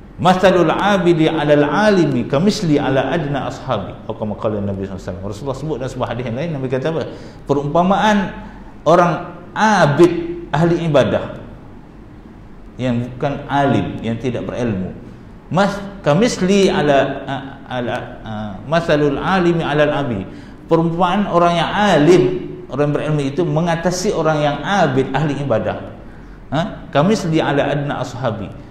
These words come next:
Mengatasi kedudukan itu seumpama kedudukan aku mengatasi sahabat-sahabat aku yang paling rendah kedudukannya. Ha, nampak nilai ibadat tu bila kita buat dalam keadaan berilmu.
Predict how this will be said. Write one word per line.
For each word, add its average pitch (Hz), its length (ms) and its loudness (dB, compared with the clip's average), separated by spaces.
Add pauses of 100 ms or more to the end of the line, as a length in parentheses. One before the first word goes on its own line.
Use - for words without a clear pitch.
(520)
Mengatasi 165 800 0
kedudukan 143 560 0
itu 180 320 -2
seumpama 165 1000 -2
kedudukan 131 560 -6
aku 170 400 -2
mengatasi 139 800 -4 (340)
sahabat-sahabat 120 920 -4
aku 117 160 -6
yang 110 100 -4
paling 113 240 -4
rendah 104 300 -4 (320)
kedudukannya. 95 580 -12 (1900)
Ha, - 40 -18 (200)
nampak - 240 -10 (140)
nilai 104 500 0 (480)
ibadat 101 600 -4
tu 101 80 -4
bila 98 240 -4
kita 101 240 -6
buat 95 320 -4
dalam 98 100 -4
keadaan 92 300 -6
berilmu. 85 400 -8